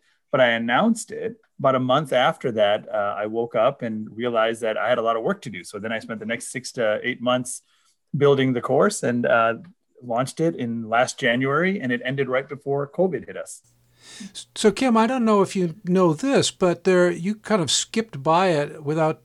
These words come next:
Speaker 2: pointing to it. You did some work in South America, advising on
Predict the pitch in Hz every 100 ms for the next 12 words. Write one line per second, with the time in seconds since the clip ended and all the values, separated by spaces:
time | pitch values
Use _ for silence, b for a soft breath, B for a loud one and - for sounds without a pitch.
0 | _ - 202 220 185 - 151 131 127 B
1 | B B B B 180 214 277 - 226 214
2 | - 190 175 170 - - 175 175 170 165
3 | 131 170 135 156 196 254 151 143 110 107
4 | - 160 143 131 143 143 151 147 139 139
5 | 156 139 139 135